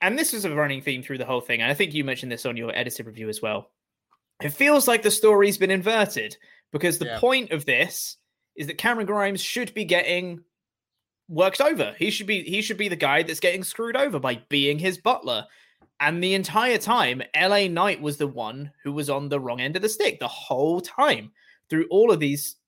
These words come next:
Speaker 1: segments. And that somewhat cheapens the stipulation of "you've got to be my butler if you lose,"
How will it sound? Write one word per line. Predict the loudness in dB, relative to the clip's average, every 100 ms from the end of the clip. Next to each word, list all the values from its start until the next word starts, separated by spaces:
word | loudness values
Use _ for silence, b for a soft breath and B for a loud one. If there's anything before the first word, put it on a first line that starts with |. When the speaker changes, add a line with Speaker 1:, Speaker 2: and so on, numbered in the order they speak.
| _ -4
Speaker 1:
segments. | -2 -2 -4 -4
And | -2
that | -2 -4 b b
somewhat | -2 0 2 0 -2 _ -8
cheapens | -2 0 2 2 0 0
the | -6
stipulation | -2 -2 0 0 0 0 -6
of | -6
"you've | -6 -2
got | -2 -2
to | -2
be | -2
my | -2
butler | -2 -2 -2 -4
if | -4 -4
you | -4
lose," | 0 0 0 -4